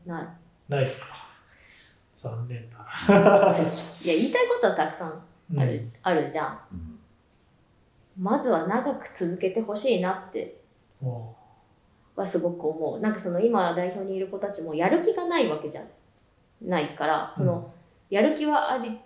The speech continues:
Speaker 1: あるし、頑張りますって言ってるんだけど、それを導いてあげられ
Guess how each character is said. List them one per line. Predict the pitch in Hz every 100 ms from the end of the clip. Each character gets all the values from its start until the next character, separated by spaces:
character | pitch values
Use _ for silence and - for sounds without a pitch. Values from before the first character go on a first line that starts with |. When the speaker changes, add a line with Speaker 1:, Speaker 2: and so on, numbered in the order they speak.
| -
Speaker 1:
あ | 247
る | 190
し、 | - 185
頑 | 170 190
張 | 208
り | 214
ま | 214 220
す | -
っ |
て | 175 165
言 | 160
っ |
て | - 233
る | 226
ん |
だ | 156
け | 185
ど、 | 226
そ | 175 240
れ | 269
を |
導 | 214 214 - 311 320 269
い |
て | - -
あ | 180
げ | 220
ら | 262 269
れ | 277 -